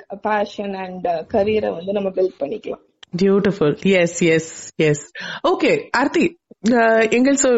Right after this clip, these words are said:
Speaker 2: for, for the budding, uh, I mean, uh, the budding, uh, bloggers இருக்காங்களே, and
Speaker 1: ம்.
Speaker 2: நிறைய ஹோம் செஃப்ஸ் இருக்காங்க, who are try-, who are trying to make it public, who are trying to make it to the,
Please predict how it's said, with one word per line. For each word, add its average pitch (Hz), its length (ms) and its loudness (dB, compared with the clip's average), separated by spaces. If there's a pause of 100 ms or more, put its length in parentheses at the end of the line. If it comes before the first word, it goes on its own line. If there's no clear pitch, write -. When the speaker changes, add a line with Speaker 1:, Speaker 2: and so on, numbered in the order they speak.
(320)
Speaker 2:
for, 240 400 0
for 240 260 2
the 311 60 4
budding, 214 580 4
uh, 185 300 2
I 185 120 0
mean, 196 260 4
uh, 175 240 4
the 190 120 2
budding, 214 380 2 (100)
uh, 160 320 0
bloggers 208 420 2
இருக்காங்களே, 170 420 2 (460)
and 240 180 2
Speaker 1:
ம். 233 40 4
Speaker 2:
நிறைய 233 260 4
ஹோம் 254 320 2
செஃப்ஸ் 214 240 2
இருக்காங்க, 175 440 0 (100)
who 226 140 2
are 214 160 2
try-, 220 280 4
who 220 140 4
are 208 60 2
trying 226 300 2
to 262 100 2
make 214 260 2
it - 140 -2
public, 170 260 0 (100)
who 202 140 2
are 190 140 0
trying 196 160 4
to 226 100 0
make 202 320 2
it 196 60 -4
to 208 220 2
the, 214 100 4